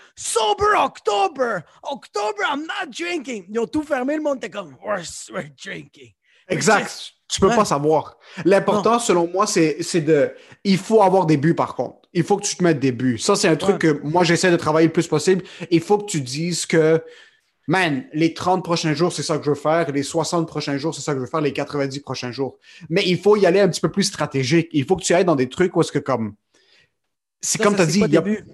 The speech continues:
Speaker 1: Toi, ça serait
Speaker 2: Moi,
Speaker 1: pas
Speaker 2: mais
Speaker 1: tes buts.
Speaker 2: Man, tu sais quoi ? Puis le truc, c'est comme tu l'as dit, c'est pas un cent quatre-vingts degrés, c'est de continuer sur ce qu'on fait déjà.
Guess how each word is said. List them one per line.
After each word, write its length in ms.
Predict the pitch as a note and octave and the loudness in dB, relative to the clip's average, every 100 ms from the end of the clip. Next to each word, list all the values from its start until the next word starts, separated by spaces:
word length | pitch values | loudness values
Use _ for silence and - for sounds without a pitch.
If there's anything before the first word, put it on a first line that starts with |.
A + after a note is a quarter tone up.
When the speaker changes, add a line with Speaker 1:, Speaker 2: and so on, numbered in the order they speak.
| _ _ _ _ _ | _ _ _ _ _
Speaker 1:
Toi, 120 | G#3+ | -4
ça 80 | G3 | -2
serait 100 | E3+ | 2
Speaker 2:
Moi, 100 | C4+ | 4
Speaker 1:
pas 60 | A3 | 4
Speaker 2:
mais 60 | |
Speaker 1:
tes 100 | F3+ | 0
buts. 300 | D#3+ G3 E3 _ _ _ _ _ _ _ _ | -4 -6 -8 _ _ _ _ _ _ _ _
Speaker 2:
Man, 180 | G3 G#3 | 2 2
tu 60 | - | 4
sais 100 | A3+ | 2
quoi ? 220 | B3 B3+ | 2 2
Puis 100 | G3 | 4
le 120 | E3+ | 4
truc, 240 | - A#3 A#3 | 2 -2 0
c'est 120 | G3+ | 2
comme 200 | G#3+ G#3+ | 2 2
tu 100 | E3+ | 4
l'as 120 | D3 | 2
dit, 180 | C3+ F#3+ | 2 2
c'est 160 | - | 2
pas 160 | - G#3 | 2 2
un 120 | G3 | 4
cent 200 | D#3+ F#3+ | 4 2
quatre-vingts 460 | E3+ E3+ F3 D#3+ E3+ | 2 0 2 4 4
degrés, 340 | D#3 C3+ E3+ | 4 4 2
c'est 180 | G3 D#3+ | 4 2
de 60 | - | 2
continuer 640 | - D#3+ - D#3 D#3+ G3 | 2 2 2 4 6 6
sur 160 | - D3 | 4 0
ce 80 | - | 0
qu'on 140 | C#3+ | -2
fait 180 | - D#3+ | 2 2
déjà. 540 | C#3 B2 C3 A#2+ - | 4 2 2 0 -2